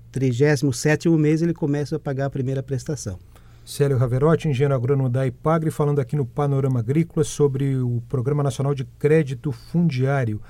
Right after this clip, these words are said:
Speaker 2: A ipagre vai reunir no encontro beneficiários desse programa também, Célio?
Speaker 1: É, o, a, a, na verdade, a Secretaria Estadual da Agricultura,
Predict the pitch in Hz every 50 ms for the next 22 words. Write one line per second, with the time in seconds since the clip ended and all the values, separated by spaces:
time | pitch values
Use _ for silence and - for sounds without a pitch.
0 | - - - - - - 160 175 175 170 - 185 190 180 185 175 147 170 170 165
1 | 143 117 139 175 170 139 143 165 185 175 165 151 147 139 120 - - 160 165 160
2 | - - 131 113 117 151 156 151 - - - - - 160 175 180 147 135 120 117
3 | 143 135 - - - 131 123 117 156 175 165 143 - 147 160 202 208 - - 131
4 | 110 98 - - - - - - - - 156 131 123 - - - 170 170 175 180
5 | 175 180 180 190 - 196 170 147 147 143 135 135 135 - - - - - - 151
6 | 151 156 151 165 156 139 156 160 170 175 165 170 165 151 - - 156 160 156 -
7 | 156 156 170 175 165 151 139 131 - 131 - - 151 143 139 147 147 143 139 127
8 | 131 139 - - 170 160 - - 151 165 208 185 143 -